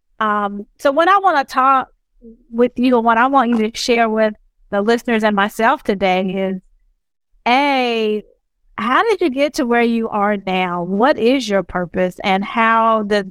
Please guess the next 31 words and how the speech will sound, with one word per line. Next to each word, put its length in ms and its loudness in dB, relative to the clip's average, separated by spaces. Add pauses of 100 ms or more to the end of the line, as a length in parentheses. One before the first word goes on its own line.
what 140 0
does 180 0
that 300 0
look 260 -2
like 440 -2 (600)
in 140 0
the 100 2
world 420 0
today? 640 -4 (440)
And 240 2
then 460 2
I 100 2
know 300 4
you're 380 2
into 420 -2
yoga, 1000 2 (160)
um, 320 -4
so 140 4
we're 160 0
gonna 240 2
finish 480 0
up 380 2
with, 400 0 (120)
you 120 -6
know, 160 0
what 260 0
are 180 2
the 100 0
benefits 840 -2
of 160 -2
yoga 800 0